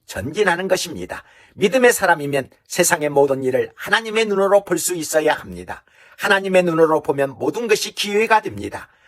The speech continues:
하나님의 영이 함께하는 인생은 결코 망하지 않습니다.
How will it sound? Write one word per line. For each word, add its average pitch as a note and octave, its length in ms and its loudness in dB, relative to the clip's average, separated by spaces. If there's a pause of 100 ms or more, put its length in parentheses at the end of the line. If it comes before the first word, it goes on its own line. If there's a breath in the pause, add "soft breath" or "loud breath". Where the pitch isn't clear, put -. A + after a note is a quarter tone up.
(120)
하나님의 G#3 500 0
영이 F3 220 4
함께하는 D3 680 0
인생은 C3 460 -8 (260 soft breath)
결코 - 640 0
망하지 G3+ 520 -2 (100)
않습니다. C3 720 -6